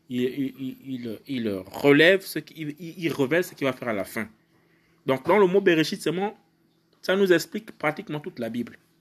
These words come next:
Pour un seul mot. Maintenant, imaginez quelqu'un qui dit qu'il a, qu'il a fait les, l'école théologique pour dire qu'il connaît les versets par cœur. Entre-temps, ça, c'est seulement le premier mot de la Bible. Le pro-, le, le premier mot, commencement. Et donc, commencement là et tout, en hébreu,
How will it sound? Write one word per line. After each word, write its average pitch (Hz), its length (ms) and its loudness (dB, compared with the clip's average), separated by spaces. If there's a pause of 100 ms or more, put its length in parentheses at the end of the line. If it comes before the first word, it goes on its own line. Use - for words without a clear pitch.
(1080)
Pour 170 160 4
un 196 80 6
seul 156 180 -2
mot. 117 160 -10 (460)
Maintenant, 139 140 -8
imaginez 143 480 0
quelqu'un 151 320 -4
qui 156 160 -12
dit 147 100 -4
qu'il 139 240 -6
a, 110 260 0 (500)
qu'il 160 220 -4
a 135 100 4
fait 139 160 -6
les, 113 380 -2 (100)
l'école 147 320 -2
théologique 123 580 -2 (300)
pour 135 140 -8
dire 156 160 -2
qu'il 151 100 -8
connaît 135 240 -4
les 123 100 -2
versets 110 300 -6
par 95 260 -12
cœur. 104 220 -6 (640)
Entre-temps, 135 400 0
ça, 160 160 -2
c'est 151 140 -4
seulement 143 200 -4
le 143 80 2
premier 147 300 0
mot 170 160 0
de 139 80 0
la 120 160 2
Bible. 143 300 -2 (200)
Le 131 80 -10
pro-, 139 300 0
le, 139 200 0
le 135 80 -6
premier 185 460 2
mot, 190 260 0 (180)
commencement. 170 680 -4 (320)
Et 131 80 -6
donc, 220 220 -2
commencement 180 500 4
là 170 180 2
et 127 40 2
tout, 170 160 -4
en 143 120 -2
hébreu, 151 380 -2